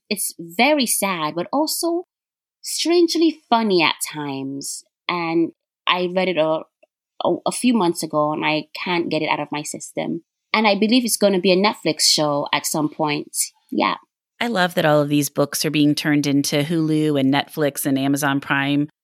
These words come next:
Speaker 2: T V
Speaker 1: Yes.
Speaker 2: series because it really does extend the life of the book.
Speaker 1: Yes, I love that.
Speaker 2: Anything else that you would recommend?
Speaker 1: I recently read Instructions for Dancing by Nicola Yoon, and, um, she really does know how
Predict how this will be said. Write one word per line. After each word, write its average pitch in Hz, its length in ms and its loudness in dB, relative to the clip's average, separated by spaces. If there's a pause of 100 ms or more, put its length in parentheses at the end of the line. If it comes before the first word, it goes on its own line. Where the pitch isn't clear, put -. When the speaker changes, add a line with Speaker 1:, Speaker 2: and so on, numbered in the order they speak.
(360)
Speaker 2:
T 160 140 2
V 156 80 2
Speaker 1:
Yes. 156 140 0
Speaker 2:
series 156 400 2
because 185 280 -2
it 202 80 -2
really 262 240 0
does 180 240 2
extend 151 400 2
the 147 60 4
life 139 320 2
of 147 120 -10
the 131 100 -4
book. - 440 -4 (440)
Speaker 1:
Yes, - 600 0
I 165 80 0
love 143 240 -4
that. - 180 -10 (260)
Speaker 2:
Anything 196 400 -2
else 180 200 0
that - 120 -6
you 214 100 -6
would 226 140 -4
recommend? 247 560 -6 (320)
Speaker 1:
I 233 80 4
recently 330 800 2
read 160 440 2 (260)
Instructions 185 680 0
for 214 100 -2
Dancing 147 720 -2
by 143 500 -6 (300)
Nicola 185 360 0
Yoon, 160 500 -2 (160)
and, 156 280 -2
um, 156 280 -2 (180)
she 240 240 2
really 254 280 2
does 196 340 2
know 160 140 0
how 151 220 0